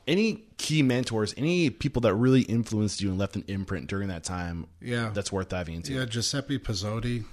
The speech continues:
Speaker 2: uh, was a professor there, still is, I believe. Italian guy, great guy. Um, it was hard for me. I mean, I was at,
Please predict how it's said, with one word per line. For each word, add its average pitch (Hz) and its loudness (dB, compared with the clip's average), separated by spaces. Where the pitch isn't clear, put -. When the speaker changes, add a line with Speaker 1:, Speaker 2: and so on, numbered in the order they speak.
Speaker 2:
uh, 107 -6
was 104 -8
a 110 -8
professor 107 -6
there, 107 -4
still 110 -4
is, 117 -4
I 98 -8
believe. 104 -6
Italian 113 -2
guy, 110 -2
great 110 -4
guy. 110 -2
Um, 104 -8
it 147 -10
was 147 -4
hard 220 -6
for - -6
me. 110 0
I 104 -2
mean, 110 -4
I 113 -2
was 117 -4
at, 120 -6